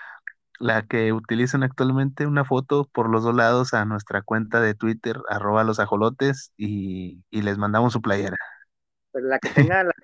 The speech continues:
Speaker 2: línea de crédito más alta, o sea, no, no, no nos mande la de débito, o sea, tampoco.
Speaker 1: No, no, no, no, pues, ¿cómo? No, no, no nos van a mandar una saldazo del Oxxo,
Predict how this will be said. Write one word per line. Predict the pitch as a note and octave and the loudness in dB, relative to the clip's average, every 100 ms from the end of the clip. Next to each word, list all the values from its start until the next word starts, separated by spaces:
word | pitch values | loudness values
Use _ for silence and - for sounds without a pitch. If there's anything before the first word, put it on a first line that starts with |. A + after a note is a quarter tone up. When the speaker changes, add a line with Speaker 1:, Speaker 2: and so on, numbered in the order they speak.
| - | -14
Speaker 2:
línea | E3+ | -12
de | D#3 | -6
crédito | D3 D#3+ D#3+ | 0 0 0
más | C#3+ C#3+ C3+ | 0 0 -2
alta, | B2+ B2 G#2+ | -4 -4 -8
o | - | -8
sea, | G2+ | -16
no, | G2+ A2 A2 G#2+ | -12 -10 -10 -10
no, | A#2 | -10
no | B2 B2 C3 | -10 -10 -8
nos | D#3 | -4
mande | D#3+ D3+ D#3+ | -2 0 2
la | |
de | C#3 A#2+ | 2 2
débito, | A#2+ B2+ C#3 C#3+ C#3 G#2+ | 0 0 -2 -2 -2 -2
o | F#2+ | -8
sea, | - - | -16 -20
tampoco. | G2 A2 - - _ - _ _ - _ - | -16 -14 -14 -18 _ -20 _ _ -20 _ -2
Speaker 1:
No, | A2+ G#2+ | 0 2
no, | G#2 | 2
no, | G#2 G#2 | 2 0
no, | G2 | -2
pues, | G2 - | -4 -8
¿cómo? | - F2+ F2+ - - B2 | -8 -8 -8 -12 -12 -6
No, | G#2+ F#2 | -4 -2
no, | G2+ F#2 | -4 -4
no | G2+ F#2+ A2 A2 | -4 -2 2 2
nos | G#2+ | 4
van | A2 | 4
a | A2+ | 4
mandar | A#2 A2+ A2+ | 4 4 4
una | A2+ A2 | 2 2
saldazo | G#2 A2+ G#2 G2+ A2+ | 2 2 2 2 2
del | G#2+ G#2 | 4 2
Oxxo, | - - | 0 -8